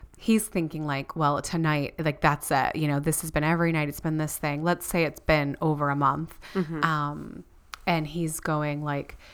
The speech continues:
Speaker 1: you know, "This night matters and it has to be," I don't know. It's just, it doesn't sound like they're having good conversations about, like, this must be very hard for her. Um, and she probably also wants to still have some time to, to herself, to rest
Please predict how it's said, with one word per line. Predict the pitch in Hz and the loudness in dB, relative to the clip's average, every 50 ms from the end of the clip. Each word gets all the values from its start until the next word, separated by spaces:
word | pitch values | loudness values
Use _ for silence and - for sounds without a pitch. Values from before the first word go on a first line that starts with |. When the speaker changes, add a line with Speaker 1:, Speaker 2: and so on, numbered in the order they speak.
| - - - | -20 -14 -6
Speaker 1:
you | - 160 | -4 -2
know, | 147 147 143 143 147 151 - - - - - - | 0 0 0 -2 -2 -4 -8 -14 -20 -16 0 2
"This | 190 175 - - | 4 4 4 4
night | 170 165 156 147 - | 4 4 4 4 2
matters | 156 147 147 147 147 143 143 151 | 2 2 4 4 4 2 2 2
and | 151 | 0
it | 143 135 | -2 -2
has | - - 165 151 - - | -2 -2 -2 -2 -2 -4
to | - | -4
be," | 156 160 147 143 143 143 139 - - - - - - - - - - | -2 0 0 0 0 0 -2 -4 -6 -14 -18 -16 -14 -14 -14 8 10
I | - 262 | 10 10
don't | 226 180 | 10 8
know. | 160 156 156 - | 6 2 2 2
It's | - 196 196 - - | 0 0 -2 -2 -4
just, | - 240 226 - - | -4 -4 -4 -2 -4
it | 226 | -2
doesn't | - 226 220 247 - | -2 0 -2 -2 -2
sound | - 226 220 | -2 -4 -4
like | 208 208 | -2 -4
they're | 202 | -4
having | 185 185 180 175 175 165 | -4 -2 -2 -2 -2 -2
good | 175 165 - | -2 -4 -4
conversations | - 170 165 160 160 156 - - 156 151 - - 156 151 151 151 - | -6 -6 -4 -4 -4 -4 -2 -2 -2 -2 -2 -4 -4 -4 -6 -6 -6
about, | - 151 - 151 147 143 143 143 143 - - - - - - - - - - - - | -6 -2 0 0 2 2 2 2 0 -2 -4 -6 -8 -8 -10 -16 -20 -20 -20 -8 -2
like, | - 214 214 | -2 0 2
this | 262 262 254 | 2 2 4
must | 277 294 285 285 | 2 2 2 2
be | - 214 | 0 0
very | 190 165 156 151 143 | 2 4 2 2 2
hard | 143 143 139 131 131 - | 2 0 -2 -2 -2 -2
for | - - 139 | -2 -2 -2
her. | 139 139 - 90 - - - - - - - - - - - | 0 0 2 2 0 -2 -6 -12 -16 -16 -18 -18 -14 -4 0
Um, | 170 165 160 156 160 160 - - | 2 2 4 2 2 -2 -2 0
and | 254 262 262 | 2 2 2
she | - 285 | 0 -2
probably | 277 - 269 269 - - - 277 | 0 0 0 2 2 4 4 4
also | 233 226 226 - - | 4 4 2 2 2
wants | 214 196 196 196 - | 4 4 2 0 -2
to | - 214 | -4 -6
still | - - - 175 185 | -4 0 0 2 2
have | 190 185 180 | 2 0 -2
some | - 196 185 | -4 -6 -6
time | - - 170 165 170 175 | -6 -4 -2 -2 -2 -2
to, | 175 - 185 175 170 175 175 - - - - | -2 -4 -6 -6 -6 -10 -16 -16 -16 -6 0
to | - 190 | 2 4
herself, | 196 196 180 - - - 160 196 262 202 - - - - - | 4 4 2 2 2 4 4 6 6 6 4 4 -2 -6 0
to | - 185 | 2 4
rest | 165 160 151 165 | 6 6 4 4